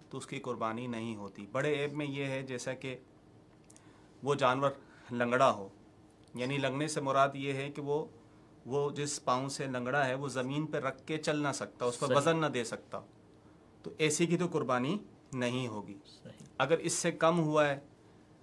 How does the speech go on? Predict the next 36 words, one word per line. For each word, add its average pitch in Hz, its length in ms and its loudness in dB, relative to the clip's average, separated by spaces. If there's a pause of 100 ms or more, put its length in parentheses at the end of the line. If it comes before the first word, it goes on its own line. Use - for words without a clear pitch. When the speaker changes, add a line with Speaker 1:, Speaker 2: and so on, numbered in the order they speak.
(220)
Speaker 1:
चल 165 160 8
रहा 170 200 8
है 165 60 8
लेकिन 165 220 6
लंगड़ा 143 340 6
के 175 140 0
चल 160 180 2
रहा 143 180 4
है, 147 80 4
उस 147 160 -2 (160)
पाँव 139 180 6
पे 151 100 0
वज़न 143 360 2
दे 139 160 2
रहा 131 140 4
है, 120 160 -4 (580)
या 139 120 2
इसी 147 200 0
तरह 156 220 4
जैसे 147 180 0
आपने 139 240 4
कहा 131 340 2
कि 127 400 -4 (400)
खाल 135 260 8
वगैरह 135 280 2
उत-, 127 280 0
Speaker 2:
उत-, 143 300 -12
Speaker 1:
उतर 139 260 0
गई 127 220 -2
है, 120 280 -2
कोई 127 180 -6
मामूली 123 400 0
चोट 131 300 -4
लग 110 180 -4
गई 117 180 -6
है, 110 240 -4